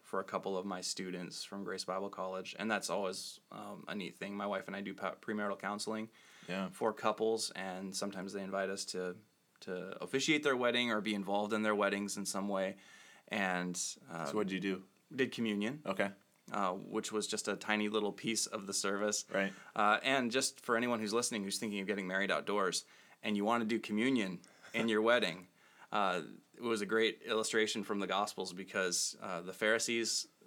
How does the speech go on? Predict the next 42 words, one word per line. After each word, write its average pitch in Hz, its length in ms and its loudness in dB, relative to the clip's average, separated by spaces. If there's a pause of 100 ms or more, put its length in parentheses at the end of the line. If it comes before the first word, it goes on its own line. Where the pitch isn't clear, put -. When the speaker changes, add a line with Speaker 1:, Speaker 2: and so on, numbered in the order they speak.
Speaker 1:
strain 101 400 0
out 101 180 4
a 90 40 0
gnat 101 420 4
and 104 120 -8
swallow 101 380 2
a 90 40 2
camel, 117 480 2
Jesus 135 340 2
says. 147 420 4
Speaker 2:
<laughs> - 460 -10
Speaker 1:
Well, 110 120 0
there's 160 220 6
a 160 60 6
reason 135 340 4
why 98 440 6 (160)
they 107 380 2 (560)
have 110 260 6
the 107 100 0
little 107 300 4
filter 123 540 4
over 107 220 2
their 104 200 4
wine 120 360 4
cup 104 280 0
to 101 140 -2
strain 113 400 0
out 101 220 -2
the 98 60 -6
gnats, 101 500 2 (800)
because 120 260 2
there 139 140 6
is 131 100 6
a 131 40 2
decent 117 300 2
amount 101 260 2
of 78 40 -4
gnats 73 460 0
in 104 160 -4
that 69 160 0
communion 82 340 -6
cup. - 240 -2